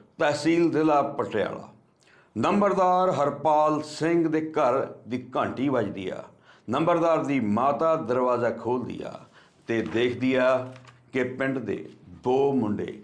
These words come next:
ਜੋ ਕਿ ਪ-, ਹੁਣ ਪੁਲਿਸ 'ਚ ਭਰਤੀ ਹੋ ਚੁੱਕੇ ਨੇ, ਰਣਜੀਤ ਸਿੰਘ, ਸਬ ਇੰਸਪੈਕਟਰ ਵਿਜੀਲੈਂਸ ਬਿਊਰੋ, ਅਤੇ ਰਣਧੀਰ ਸਿੰਘ, ਏ ਐਸ ਆਈ ਰਾਜਪੁਰਾ,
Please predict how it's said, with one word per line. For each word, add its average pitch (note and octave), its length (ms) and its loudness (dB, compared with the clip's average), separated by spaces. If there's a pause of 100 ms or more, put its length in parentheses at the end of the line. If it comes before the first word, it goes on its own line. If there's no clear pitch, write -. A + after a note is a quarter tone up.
(240)
ਜੋ C#3+ 240 2
ਕਿ C#3+ 360 -2
ਪ-, - 460 -8
ਹੁਣ C#3 240 0
ਪੁਲਿਸ C3+ 580 -2
'ਚ C3+ 140 -8
ਭਰਤੀ B2+ 420 0
ਹੋ A2+ 200 0
ਚੁੱਕੇ C3+ 340 0
ਨੇ, A2 300 -2 (300)
ਰਣਜੀਤ A#2+ 680 -2
ਸਿੰਘ, G2+ 280 -6 (280)
ਸਬ A#2+ 260 0
ਇੰਸਪੈਕਟਰ B2 720 -2
ਵਿਜੀਲੈਂਸ B2 440 -4
ਬਿਊਰੋ, F#2+ 480 -2 (300)
ਅਤੇ D3+ 300 0
ਰਣਧੀਰ C3+ 680 -2
ਸਿੰਘ, G#2+ 360 -4 (100)
ਏ C3 220 0
ਐਸ C3 220 -2
ਆਈ C3 160 0
ਰਾਜਪੁਰਾ, G#2+ 880 -2